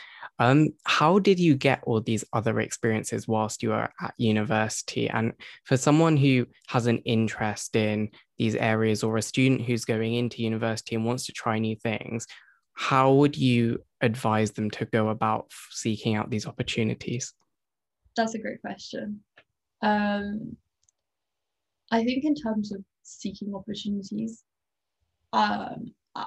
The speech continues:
Speaker 2: I think the best thing you can do for yourself is put yourself out there, um, and, you know, try and garner a little bit of a reputation for yourself, whether that is through content, whether that is through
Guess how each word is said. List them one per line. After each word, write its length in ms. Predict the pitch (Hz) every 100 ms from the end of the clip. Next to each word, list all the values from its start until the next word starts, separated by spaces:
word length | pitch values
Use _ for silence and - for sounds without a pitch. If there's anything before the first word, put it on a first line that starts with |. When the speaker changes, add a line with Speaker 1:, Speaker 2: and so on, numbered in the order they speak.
| -
Speaker 2:
I 140 | 226
think 180 | 220 226
the 60 | 214
best 180 | 208 208
thing 180 | 208 202
you 80 | 196
can 120 | 208
do 180 | 202 190
for 80 | 196
yourself 400 | 190 196 208 - _ -
is 180 | 220 -
put 80 | 226
yourself 320 | 202 190 196 196
out 200 | 202 -
there, 340 | 208 226 233 - -
um, 440 | 214 202 202 196 - - _ _ -
and, 380 | 202 196 190 - 220
you 100 | 220
know, 160 | 214
try 220 | - 196 202
and 240 | 208 208
garner 340 | 202 196 202
a 60 | 196
little 220 | 196 196
bit 160 | 196 208
of 80 | 202
a 100 | 208
reputation 580 | 220 - - 208 208 202
for 80 |
yourself, 340 | 208 202 - 208
whether 240 | 202 196 202
that 220 | 202 - _ _ _ _ _
is 160 | 226 220
through 160 | 202 190
content, 540 | - 247 240 226 226
whether 160 | 196 185
that 140 | 196 190
is 140 | 190
through 240 | 202 202